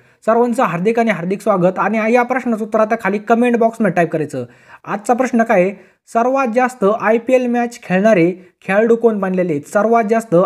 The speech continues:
आयपीएल मॅच खेळणारे खेळाडू कोण बनलेत? या प्रश्नाचं उत्तर खाली कमेंट बॉक्समध्ये टाईप करा.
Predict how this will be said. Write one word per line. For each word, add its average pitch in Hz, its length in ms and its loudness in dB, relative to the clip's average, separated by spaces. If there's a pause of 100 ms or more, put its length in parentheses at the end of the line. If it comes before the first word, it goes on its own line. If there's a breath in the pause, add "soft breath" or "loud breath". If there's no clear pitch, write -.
आयपीएल 208 360 0
मॅच 214 260 -4
खेळणारे 175 420 2 (400 loud breath)
खेळाडू 214 280 -2
कोण 220 200 0
बनलेत? 190 260 -2 (160)
या 233 120 2
प्रश्नाचं 240 400 -4
उत्तर 220 180 -4
खाली 202 160 0
कमेंट 233 400 2
बॉक्समध्ये 226 380 0
टाईप 190 140 2
करा. 180 220 0